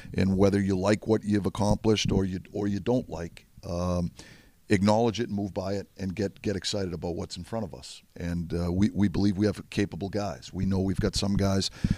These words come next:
that are capable of, uh, of, of playing better for us,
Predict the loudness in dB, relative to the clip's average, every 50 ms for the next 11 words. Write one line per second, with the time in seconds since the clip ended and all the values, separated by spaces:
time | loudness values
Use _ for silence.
0 | -2 0 2 4 4 4 4 4 4 2 4 4 4 4 6 6 6 8 8 6
1 | 4 2 0 0 2 4 4 4 4 4 4 2 2 2 2 0 -2 -2 0 0
2 | 2 2 4 2 2 2 2 2 2 0 0 0 2 2 2 0 -2 -4 -8 -10